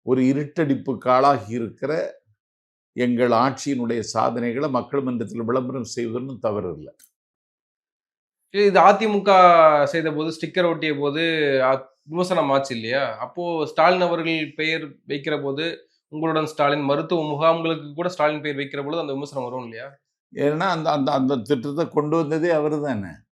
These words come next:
Speaker 1: அதில் முதலமைச்சரை முன்னிலைப்படுத்துகிறோம். ஏழாவது முறையாக தமிழ்நாட்டுல தி மு க ஆட்சி வரப்போகிறது,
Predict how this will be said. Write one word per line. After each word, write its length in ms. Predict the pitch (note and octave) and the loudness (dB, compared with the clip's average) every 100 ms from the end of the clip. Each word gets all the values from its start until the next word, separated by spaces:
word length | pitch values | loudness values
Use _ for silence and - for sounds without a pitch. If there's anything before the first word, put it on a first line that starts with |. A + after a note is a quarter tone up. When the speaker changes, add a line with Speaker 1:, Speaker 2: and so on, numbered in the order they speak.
| _ _ _ _ _ _ _ _ _ _ _ _ | _ _ _ _ _ _ _ _ _ _ _ _
Speaker 1:
அதில் 240 | - G#3 F#3 | -4 -2 0
முதலமைச்சரை 680 | F3 G3+ G#3 E3+ F3+ D#3+ D3+ | 2 2 2 -2 -2 0 -2
முன்னிலைப்படுத்துகிறோம். 920 | D#3+ E3+ D#3+ C3 C3 A2 D3 F3 F#3+ | -4 -2 0 0 -4 -4 -4 -2 2
ஏழாவது 480 | D#3+ F3 E3 D#3 | 4 6 4 2
முறையாக 420 | D3+ D3+ D#3 D#3 F3 | -2 0 0 -2 -2
தமிழ்நாட்டுல 480 | D3 D3 C#3+ B2+ | -2 -2 -4 -4
தி 180 | B2+ C#3+ | -6 -6
மு 140 | C#3+ A#2+ | -8 -4
க 100 | C3 | -2
ஆட்சி 280 | B2+ A2+ | -2 -4
வரப்போகிறது, 800 | B2 B2 A2 A2+ A2+ B2 F#3+ - | -4 -4 -6 -8 -6 -6 -8 -12